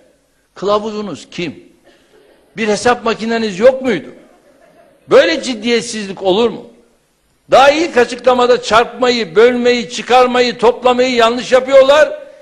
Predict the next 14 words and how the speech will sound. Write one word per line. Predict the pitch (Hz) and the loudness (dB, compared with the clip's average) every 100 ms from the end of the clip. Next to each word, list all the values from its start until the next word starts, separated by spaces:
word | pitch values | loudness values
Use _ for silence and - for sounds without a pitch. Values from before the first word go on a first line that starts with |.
| _ | _
Yalan | 123 190 285 339 | 2 4 6 6
yanlış | 277 254 254 277 - 247 | 6 4 4 0 0 2
rakamlarla | 247 269 277 277 269 302 | 4 4 6 6 6 4
milletin | 294 277 262 302 | 2 -2 -2 0
karşısına | 269 285 - 285 262 | 4 4 4 4 4
çıkıyorlar. | - 147 113 - - _ _ _ _ _ _ _ _ _ - | 0 -8 -8 -14 -20 _ _ _ _ _ _ _ _ _ -16
Bu | 165 | -4
sadece | 233 277 285 277 190 196 | 4 4 4 0 0 0
umut | - 185 220 285 | 0 -4 -2 -2
simsarlığı | - 202 214 - 208 202 202 185 165 120 | -2 -8 -8 0 2 4 0 -2 -2 -2
değildir. | 170 220 214 139 123 87 - _ _ - | 0 0 -2 -6 -10 -10 -20 _ _ -2
Bu | 175 220 | 0 4
aynı | 262 302 294 | 4 4 0
zamanda | 220 214 208 208 233 294 311 | 2 2 2 2 2 4 4